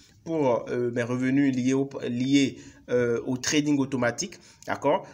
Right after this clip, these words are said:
Donc, vous pouvez venir ici maintenant voir dans votre portefeuille et voir la totalité de ce que moi j'ai gagné. J'ai gagné soixante-onze dollars pour, euh, soixante dollars de Bitcoin.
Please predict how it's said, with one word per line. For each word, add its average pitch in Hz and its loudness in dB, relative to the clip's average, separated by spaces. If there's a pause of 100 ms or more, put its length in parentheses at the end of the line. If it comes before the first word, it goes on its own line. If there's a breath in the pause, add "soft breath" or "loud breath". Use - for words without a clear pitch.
(120)
Donc, 117 -2
vous 139 -6
pouvez 190 0
venir 175 2
ici 160 -2
maintenant 156 2
voir 139 2
dans 120 2
votre 147 2
portefeuille 151 -2
et 156 0
voir 123 2
la 113 2
totalité 143 0
de 147 -4
ce 135 -6
que 151 -2
moi 135 2
j'ai 127 -6
gagné. 123 -4 (240 loud breath)
J'ai 135 -4
gagné 175 6 (160 loud breath)
soixante-onze 208 0 (240)
dollars 139 4
pour, 156 0
euh, 120 -2
soixante 160 0
dollars 143 6
de 127 0
Bitcoin. 160 -2